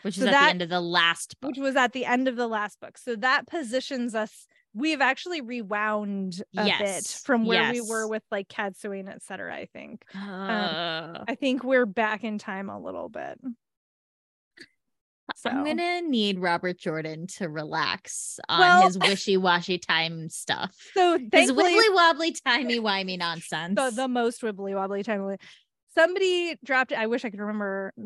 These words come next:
Speaker 2: it probably was Mike Sedai again, or somebody else who's been very good about helping us keep up. There's a timeline
Speaker 1: Yes, by
Speaker 2: webpage
Speaker 1: map.
Speaker 2: thingy. Um, and I
Speaker 1: Which is
Speaker 2: will
Speaker 1: very
Speaker 2: put
Speaker 1: cool.
Speaker 2: that into the show notes 'cause that will help us with this also.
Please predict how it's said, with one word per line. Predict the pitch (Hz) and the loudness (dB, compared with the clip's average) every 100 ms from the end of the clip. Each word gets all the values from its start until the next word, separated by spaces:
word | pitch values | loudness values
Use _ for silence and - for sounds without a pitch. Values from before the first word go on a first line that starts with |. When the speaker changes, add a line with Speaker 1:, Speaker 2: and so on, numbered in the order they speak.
| 214 | -10
Speaker 2:
it | 202 | -10
probably | - 254 196 | -6 -6 -4
was | 202 | -8
Mike | 190 175 | -10 -14
Sedai | - 170 | -12 -12
again, | 190 151 | -12 -12
or | 202 | -10
somebody | 233 214 202 196 | -8 -8 -6 -8
else | - 202 - | -8 -10 -10
who's | 214 | -10
been | - 202 | -10 -10
very | 196 190 | -10 -12
good | 180 190 | -8 -6
about | 190 143 | -6 -8
helping | 196 214 202 202 | -10 -8 -8 -8
us | 196 - | -12 -12
keep | - 214 | -12 -8
up. | 196 - - | -10 -10 -2
There's | 247 254 | 2 2
a | 269 | 2
timeline | 247 - 240 233 233 214 208 208 202 202 _ _ - | -2 0 -2 0 -2 -4 -4 -6 -8 -10 _ _ -10
Speaker 1:
Yes, | 214 220 277 226 - | -6 0 0 0 0
by | 277 226 | 2 4
Speaker 2:
webpage | 202 | 4
Speaker 1:
map. | 240 220 214 - 233 | 4 4 0 -8 -4
Speaker 2:
thingy. | 214 196 190 190 - - - | -4 -6 -10 -10 -14 -18 -4
Um, | 240 226 214 202 202 202 214 - | 0 0 0 -2 -4 -6 -8 -4
and | 220 | -2
I | 220 220 | 0 0
Speaker 1:
Which | 233 | 2
is | 220 | 2
Speaker 2:
will | 214 | 4
Speaker 1:
very | 208 180 | 4 2
Speaker 2:
put | - 277 | 0 0
Speaker 1:
cool. | - | 4
Speaker 2:
that | 240 220 | 4 2
into | 220 233 | -2 -4
the | 202 | -8
show | - 196 | -6 -8
notes | 196 147 - | -8 -10 -12
'cause | - 190 | -10 -6
that | 208 | -6
will | - | -6
help | 190 - - | -10 -12 -14
us | - | -16
with | - 220 | -14 -16
this | - - - - | -14 -16 -16 -18
also. | - - | -18 -18